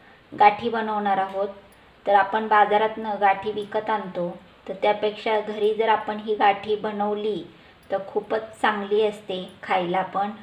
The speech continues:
आणि लहान मुलांना पण ही गाठी खूप आवडती. तर आपण पाहूया गाठी कशी बनवतात. अगदी सोपी आणि सुटसुटीत पद्धत आहे गाठी बनवण्याची.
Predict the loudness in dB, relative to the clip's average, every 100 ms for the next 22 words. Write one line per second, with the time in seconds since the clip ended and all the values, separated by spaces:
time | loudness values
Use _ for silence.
0 | -16 -8 -8 -6 -4 -2 -2 -2 -6 0
1 | 2 2 2 -4 -4 -8 -6 -2 0 0
2 | -2 -8 -10 -8 -2 0 0 -2 -8 -10
3 | -10 -20 -20 -20 -16 -2 2 2 2 -4
4 | -2 4 4 4 2 4 2 0 -4 -6
5 | -2 -2 0 -2 0 0 -2 -2 -4 -8
6 | -20 -20 -6 -4 -4 -4 -6 2 2 2
7 | 0 0 0 -2 -4 -6 -6 -10 -6 -6
8 | -6 -4 -4 -2 -2 0 0 0 -2 -4
9 | -4 -4 -4 -4 -8 -10 -12 -14